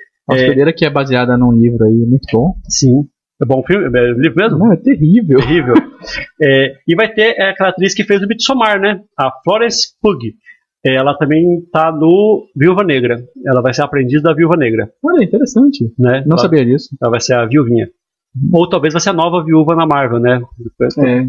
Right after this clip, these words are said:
Speaker 2: Talvez.
Speaker 1: se for substituída, né?
Speaker 2: Então, esse, esse é a grande série da semana. Eu tô bem ansioso pra ver esse filme.
Speaker 1: Sim.
Speaker 2: E
Speaker 1: É, eu também quero muito assistir. É, estreia agora na quinta, né?
Speaker 2: Isso. Estreou quinta.
Speaker 1: Estreou quinta.
Speaker 2: Isso.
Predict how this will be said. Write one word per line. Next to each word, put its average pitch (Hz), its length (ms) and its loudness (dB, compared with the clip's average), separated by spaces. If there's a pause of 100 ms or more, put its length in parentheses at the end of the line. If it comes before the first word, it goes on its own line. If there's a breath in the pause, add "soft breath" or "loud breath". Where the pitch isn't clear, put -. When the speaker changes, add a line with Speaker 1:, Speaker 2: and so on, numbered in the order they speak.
Speaker 2:
Talvez. 117 420 -4
Speaker 1:
se - 240 -4
for 127 140 -2
substituída, 139 500 0
né? 123 160 2 (720)
Speaker 2:
Então, 143 340 2
esse, 165 280 0
esse 165 260 0
é 220 60 4
a 240 100 -2
grande 196 260 0
série 190 140 0
da 185 80 -2
semana. 180 300 2
Eu 190 60 -4
tô 185 120 0
bem 139 320 2
ansioso 190 340 0
pra 165 120 0
ver 160 80 2
esse 151 160 -2
filme. 170 480 0
Speaker 1:
Sim. - 340 -8
Speaker 2:
E 120 240 2 (200)
Speaker 1:
É, 147 40 0
eu - 40 0
também 135 200 0
quero 170 180 0
muito 147 260 0
assistir. 139 520 0 (540)
É, 120 160 2
estreia 123 260 0
agora 120 240 0
na 117 100 2
quinta, 180 360 0
né? 147 180 2 (100)
Speaker 2:
Isso. 165 440 -2 (120)
Estreou 147 300 0
quinta. 113 320 -4
Speaker 1:
Estreou 147 240 0
quinta. 151 500 -4
Speaker 2:
Isso. 113 300 -8